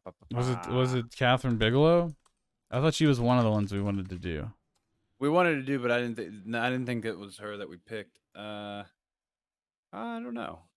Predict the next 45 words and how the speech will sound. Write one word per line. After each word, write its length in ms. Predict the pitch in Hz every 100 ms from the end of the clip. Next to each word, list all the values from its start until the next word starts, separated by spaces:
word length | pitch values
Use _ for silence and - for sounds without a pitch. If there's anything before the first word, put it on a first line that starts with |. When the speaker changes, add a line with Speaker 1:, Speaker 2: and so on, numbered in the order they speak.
| _ _ _ _ _ _
Speaker 2:
I 80 | 120
Speaker 1:
We 60 | 135
Speaker 2:
think 80 | 196
Speaker 1:
might 100 | 170
Speaker 2:
this, 100 | 226
Speaker 1:
not 60 |
have 100 | - -
picked 140 | - -
one. 100 | - _ - _
Speaker 2:
no, 200 | 160 170
I 60 |
think 180 | 175 196
this 180 | 165 170
was 160 | 165 143
the 100 | 147
one 180 | 139 131
we 80 |
picked 200 | 120 131
next, 460 | 117 117 101 - -
and 80 | 110
then 120 | 107
we 100 | 110
didn't 140 | 104 104
have 160 | 104
anything 220 | 101 98 95
after 280 | 87 - 85
that. 280 | 85 78
So 120 | - 165
let's 120 | 180
do 100 | 220
Catherine 420 | 190 180 165 156
Bigelow. 420 | 131 117 107 87
Let's 260 | 80 131 -
do, 500 | - 143 147 147 139 _ _ - - _ - 98
uh, 320 | 123 120 117
Point 340 | 107 - 151 135
Break 320 | 131 139 165
and 100 | 147
The 60 | 139
Hurt 180 | 135 160
Locker. 600 | 170 180 190 196 208 - _ _ -
Does 80 | 113
that 160 | 123 123
sound 220 | 147 151
good? 320 | 151 170 185